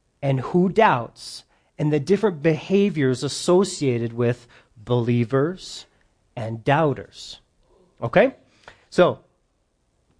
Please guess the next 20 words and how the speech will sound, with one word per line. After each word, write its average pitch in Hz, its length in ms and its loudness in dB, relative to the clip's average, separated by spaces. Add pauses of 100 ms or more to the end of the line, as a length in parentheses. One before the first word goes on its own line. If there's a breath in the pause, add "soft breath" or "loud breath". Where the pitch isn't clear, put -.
(280)
chapter 190 580 0 (920)
six, - 600 -6 (420)
verse 131 200 -2
twenty-four 143 560 0
of 123 140 -10
Second 139 420 -4
Kings 104 480 -10 (220)
starts - 420 -4
like 110 180 -10
this. - 340 -20 (1600 soft breath)
"And 165 160 4
it 175 100 4
happened 247 500 2
after 185 400 2
this 123 400 -2
that 139 280 0
Ben-Hadad, 175 840 2
king 233 360 2
of 226 140 2
Syria, 117 580 -4